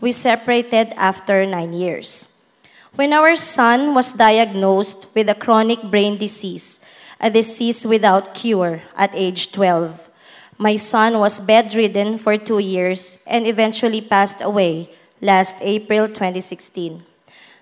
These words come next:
During those years of ordeal, and for whatever reason,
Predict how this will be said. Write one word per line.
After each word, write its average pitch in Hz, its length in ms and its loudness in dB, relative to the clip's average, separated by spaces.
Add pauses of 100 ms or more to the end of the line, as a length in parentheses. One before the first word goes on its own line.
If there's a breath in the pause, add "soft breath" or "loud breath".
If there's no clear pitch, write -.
(100)
During 285 400 2
those 247 320 4
years 214 320 0
of 208 160 -4
ordeal, 190 800 -2
and 208 100 -4
for 220 160 -2
whatever 208 560 0
reason, 185 560 -4